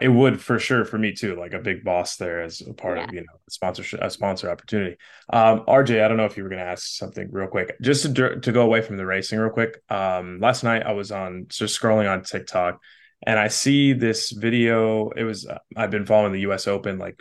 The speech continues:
Speaker 1: really, really closely. And I see this, like, comment on American superstar tennis player Ben Shelton.
Speaker 2: Yeah.
Speaker 1: And I see this, like, comment section, and I notice your name there. And what, what, you weren't the subject of the video, but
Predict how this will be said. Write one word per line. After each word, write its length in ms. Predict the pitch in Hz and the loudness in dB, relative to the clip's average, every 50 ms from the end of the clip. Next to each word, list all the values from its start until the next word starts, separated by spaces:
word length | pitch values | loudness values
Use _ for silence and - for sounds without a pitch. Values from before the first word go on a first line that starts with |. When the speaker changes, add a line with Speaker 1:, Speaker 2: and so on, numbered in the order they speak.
| - - | -10 0
Speaker 1:
really, 320 | 110 120 131 123 120 117 | 2 4 6 6 6 6
really 240 | 104 107 101 98 95 | 4 2 0 -2 -4
closely. 580 | 92 - - 98 95 95 - - 95 98 - - _ _ _ _ _ _ _ - | -8 -6 -4 -4 -4 -4 -6 -6 -6 -6 -8 -10 _ _ _ _ _ _ _ -6
And 440 | - 107 104 101 101 101 98 98 98 | -2 0 0 2 2 2 2 0 0
I 60 | 98 | -2
see 200 | 95 - - 151 | -4 -2 0 0
this, 200 | 156 170 160 135 | 0 0 0 0
like, 180 | - 117 107 - | 0 0 0 -2
comment 540 | - - 113 113 117 117 117 117 113 - - - | -2 -2 0 2 2 2 2 0 0 -4 -6 -8
on 440 | 104 101 101 98 98 95 95 95 92 - | -6 -6 -4 -4 -6 -6 -6 -8 -8 -6
American 760 | 104 104 104 101 107 110 110 110 - - 110 104 101 98 98 | -4 -2 0 0 2 0 0 -2 -4 -6 -4 -4 -4 -4 -6
superstar 560 | 92 - - 101 - 107 - - 104 98 98 | -8 -8 -10 -8 -8 -10 -4 -2 0 0 0
tennis 280 | 95 - 101 98 95 - | -2 -4 -4 -4 -4 -6
player 500 | - - 95 95 92 92 92 90 92 - - _ | -4 -4 -2 0 0 0 -2 -4 -6 -10 -16 _
Ben 260 | 98 101 101 98 95 | -4 -4 -4 -4 -4
Shelton. 600 | 95 - 107 104 104 - - 98 98 104 104 - _ _ _ _ _ _ | -2 2 2 2 2 0 -2 -4 -4 -4 -6 -10 _ _ _ _ _ _
Speaker 2:
Yeah. 200 | - - 302 - | 2 2 2 4
Speaker 1:
And 260 | 120 117 117 117 - | 4 2 2 0 0
I 140 | - - - | -2 -10 -10
see 200 | - - - 175 | -6 0 2 4
this, 220 | 180 175 143 127 131 | 4 4 2 4 2
like, 200 | 123 120 113 - | 2 2 2 -2
comment 380 | - 120 120 127 131 127 120 | 0 0 2 2 2 2 0
section, 460 | - - 117 110 110 - - 113 110 | 0 0 -2 -2 -2 -2 -4 -2 0
and 100 | 110 110 | 2 2
I 80 | 117 123 | 2 2
notice 420 | 123 123 143 185 226 226 - - | 4 4 4 4 4 2 0 -2
your 300 | 113 110 117 127 156 160 | -4 -4 -2 -2 0 0
name 380 | 127 110 98 110 139 160 160 120 | -2 -2 -2 -4 -4 -4 -4 -4
there. 340 | 101 90 82 85 87 107 117 | -4 -6 -6 -6 -6 -6 -6
And 200 | - 104 127 127 | -4 -4 0 2
what, 200 | 139 156 - 135 | 2 2 2 2
what, 160 | 135 139 - | 0 -2 0
you 120 | 113 131 143 | 0 -2 -2
weren't 220 | 139 156 143 123 - | 0 -2 -2 -4 -4
the 80 | 110 | -8
subject 400 | - - 123 117 107 113 107 - | -6 -6 -6 -4 -4 -8 -10 -10
of 60 | 101 | -10
the 80 | 95 98 | -12 -4
video, 420 | 95 113 123 139 120 104 92 90 | -2 0 0 2 0 0 -2 -4
but 220 | 87 98 92 - | -4 -4 -4 -4